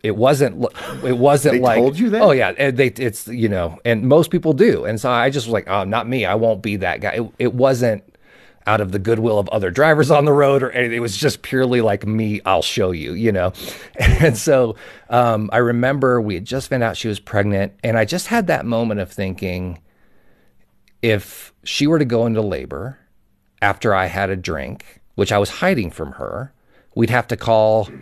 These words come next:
Speaker 1: her mom or my mom or somebody to
Speaker 2: Or
Speaker 1: drive us
Speaker 2: Uber.
Speaker 1: to the hospital. Right. This is
Speaker 2: Right.
Speaker 1: pre-Uber, you know? And so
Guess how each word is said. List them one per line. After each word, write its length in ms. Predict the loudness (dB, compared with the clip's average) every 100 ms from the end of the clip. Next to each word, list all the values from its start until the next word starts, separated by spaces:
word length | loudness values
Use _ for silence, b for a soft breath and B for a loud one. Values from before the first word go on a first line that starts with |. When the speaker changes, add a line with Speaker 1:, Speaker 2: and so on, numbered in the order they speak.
| -4
Speaker 1:
her 140 | -2
mom 640 | 0 0 0 0 -2 -4 -6
or 120 | -8
my 260 | -4 -2 0
mom 580 | 0 0 0 -2 -4 -6
or 100 | -8
somebody 360 | -6 -4 -2 -4
to 80 |
Speaker 2:
Or 40 | -4
Speaker 1:
drive 340 | -2 0 0
us 140 | 0 -2
Speaker 2:
Uber. 100 | -2
Speaker 1:
to 80 |
the 80 | -4
hospital. 560 | -2 -4 -4 -4 -4 0
Right. 220 | 2 2
This 140 | 0
is 60 | -2
Speaker 2:
Right. 60 | -2
Speaker 1:
pre-Uber, 580 | 0 0 0 -2 -6 -2
you 140 | 0
know? 220 | 2 0
And 180 | 0 -2
so 360 | -2 0 0